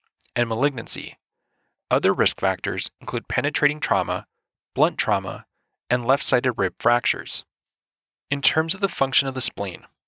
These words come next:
remember that it helps to fight infection by producing antibodies and other key immune mediators. It recycles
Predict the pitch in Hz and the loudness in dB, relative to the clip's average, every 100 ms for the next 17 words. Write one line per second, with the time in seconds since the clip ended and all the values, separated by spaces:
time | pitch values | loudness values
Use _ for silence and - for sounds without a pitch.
0 | _ 131 135 147 180 196 185 - 123 120 | _ -2 0 2 2 4 2 2 0 2
1 | - - - 123 160 160 95 95 - 98 | 0 0 0 0 -2 -4 -2 2 2 0
2 | 101 _ - 113 123 127 131 156 - 156 | -4 _ 0 0 -2 0 0 -2 -2 -2
3 | 151 127 98 95 92 - _ 127 123 - | -2 0 2 2 -2 -8 _ -8 -4 0
4 | 135 160 - - 127 - 123 104 98 127 | 2 0 -4 -4 -2 -2 -4 -4 -6 -4
5 | 131 92 - - - - _ _ _ _ | 0 0 0 -4 -6 -6 _ _ _ _
6 | _ _ - 139 135 143 - 135 - 180 | _ _ -2 -2 0 2 4 2 2 -2